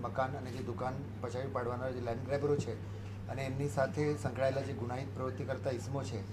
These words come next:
એની સામે કાર્યવાહી કરવા માટે બે હજાર વીસથી લેન્ડ ગ્રેબિંગ એક્ટ જે પસાર કર્યો હતો, અ, એમાં સરકાર દ્વારા ક-, જો કાયદામાં છે ઓછામાં ઓછી જે દસ વર્ષની, અ, સજાની જોગવાઈ પણ કરવામાં આવી છે. તદુપરાંત, અ, હાલ નામદાર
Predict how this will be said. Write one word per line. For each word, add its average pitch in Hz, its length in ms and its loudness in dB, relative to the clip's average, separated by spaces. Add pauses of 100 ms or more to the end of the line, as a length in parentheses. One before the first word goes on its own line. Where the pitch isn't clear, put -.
(360)
એની 143 200 2
સામે 143 260 2
કાર્યવાહી 127 360 0
કરવા 135 280 2
માટે 143 420 2
બે 120 160 0
હજાર 135 220 0
વીસથી 147 540 -2
લેન્ડ 123 240 0
ગ્રેબિંગ 131 260 0
એક્ટ - 320 -6
જે 143 60 2
પસાર 127 320 -2
કર્યો 117 240 0
હતો, - 220 -2 (540)
અ, 135 160 4
એમાં 135 300 2
સરકાર 143 360 4
દ્વારા 139 400 6 (400)
ક-, 123 380 0
જો 104 140 -4
કાયદામાં 143 460 2
છે 143 120 -2
ઓછામાં 131 360 -2
ઓછી 131 120 -4
જે 135 140 -4
દસ 127 280 -2
વર્ષની, 135 720 -4
અ, 117 720 -2
સજાની 127 220 -2
જોગવાઈ 120 320 -2
પણ - 120 -4
કરવામાં 120 360 -2
આવી 110 140 -2
છે. - 500 -4 (260)
તદુપરાંત, 147 640 0
અ, 147 240 6
હાલ 139 320 4
નામદાર 135 320 4